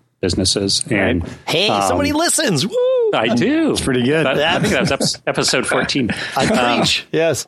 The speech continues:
Speaker 3: Yeah, that's nice.
Speaker 1: But it's, you know, just being aware when you're communicating, and, and that's with your customers, with your banker.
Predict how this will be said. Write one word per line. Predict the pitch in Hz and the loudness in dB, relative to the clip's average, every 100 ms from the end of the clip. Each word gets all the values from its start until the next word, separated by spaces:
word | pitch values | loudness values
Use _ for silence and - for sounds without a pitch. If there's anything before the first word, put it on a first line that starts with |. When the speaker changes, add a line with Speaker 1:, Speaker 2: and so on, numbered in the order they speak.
| - | -6
Speaker 3:
Yeah, | 170 - - - 92 | -4 -4 -2 -2 0
that's | - - | -2 -2
nice. | 226 104 - | 0 2 0
Speaker 1:
But | - 170 | 0 0
it's, | 165 - - - 170 | 0 -2 -4 -8 -4
you | 185 | 0
know, | 135 117 - _ _ _ _ _ _ _ _ _ _ _ _ _ _ | 2 0 -4 _ _ _ _ _ _ _ _ _ _ _ _ _ _
just | - - | -6 -2
being | 185 175 | 0 2
aware | 104 113 131 90 | 2 2 4 2
when | 95 104 | 2 2
you're | 98 - | 2 0
communicating, | 110 104 92 110 101 104 107 123 | 0 2 2 0 0 0 0 2
and, | 107 | 2
and | 120 | 2
that's | 110 104 - | 2 0 0
with | 113 107 98 | 2 2 0
your | 110 | 0
customers, | - 95 - 95 90 | 0 -2 0 0 0
with | 95 98 | 0 0
your | 90 | 0
banker. | 87 85 - 87 87 | 0 0 0 0 -2